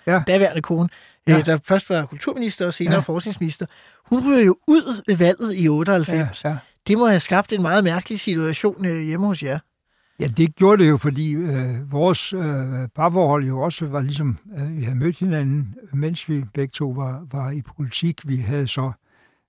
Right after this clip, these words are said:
Speaker 1: øh, en hel del fornøjelse af, måske jeg mere end, end hun, når det kom til stykket, af at være i, i, i regering under Nyrup. Øh,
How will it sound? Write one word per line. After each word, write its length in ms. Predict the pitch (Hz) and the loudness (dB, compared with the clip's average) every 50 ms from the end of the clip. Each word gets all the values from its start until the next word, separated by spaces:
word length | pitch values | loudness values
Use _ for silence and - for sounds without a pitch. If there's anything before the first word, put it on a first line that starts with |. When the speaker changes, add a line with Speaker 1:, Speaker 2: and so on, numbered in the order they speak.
| _ _ 147 | _ _ -6
Speaker 1:
øh, 240 | 131 127 123 113 - - _ _ 202 180 151 143 - _ - 143 123 - _ - | -6 -6 -6 -8 -10 -12 _ _ -20 -20 -20 -20 -20 _ -14 -16 -16 -14 _ -6
en 100 | 151 123 | -2 2
hel 200 | 117 151 208 190 | 2 2 2 4
del 180 | 170 180 160 139 | 4 4 2 2
fornøjelse 640 | - - 151 135 143 185 202 202 185 160 - - 165 | 2 0 0 2 4 4 4 4 2 2 0 0 0
af, 420 | 151 156 156 151 143 120 110 - - _ _ _ _ _ - | 2 2 0 0 -2 -4 -8 -12 -16 _ _ _ _ _ -6
måske 320 | 135 127 - - 143 127 | -6 -4 -2 -2 -2 -2
jeg 180 | 131 131 156 156 | -2 0 0 0
mere 280 | 147 151 160 156 147 | 0 0 0 -2 -2
end, 140 | 143 139 - - _ | -4 -6 -8 -10 _
end 140 | - 135 127 | -4 -2 0
hun, 160 | 135 156 160 | 0 0 0
når 180 | 156 151 160 131 | 0 0 -2 -4
det 100 | 120 - | -4 -4
kom 200 | 151 160 170 160 | -4 -4 -4 -4
til 120 | 160 147 | -6 -8
stykket, 380 | - - 147 147 139 143 156 180 | -6 -4 -2 -2 0 -2 -2 -2
af 260 | 185 151 147 147 143 | -2 -4 -2 -2 -4
at 100 | 131 123 | -2 -2
være 340 | 147 143 156 185 196 170 147 - _ | 0 0 2 2 0 -2 -4 -6 _
i, 80 | 165 147 139 170 208 226 | -4 -2 -2 -4 -4 -4
i, 180 | 196 151 151 170 190 208 285 262 185 | -2 -2 0 -2 -4 -8 -12 -4 -2
i 80 | 175 | 0
regering 640 | 156 170 156 - - 156 165 170 165 147 139 139 156 175 | 2 2 0 0 2 0 0 0 0 -2 -4 -4 -4 -6
under 200 | 156 143 160 156 | -6 -4 -2 -2
Nyrup. 380 | 147 156 165 170 170 151 127 - _ _ _ _ _ _ _ _ _ _ _ _ _ _ _ 180 | -2 0 0 -2 -2 -4 -6 -8 _ _ _ _ _ _ _ _ _ _ _ _ _ _ _ -2
Øh, 420 | 147 147 147 143 139 139 135 | -2 0 0 0 0 -2 -2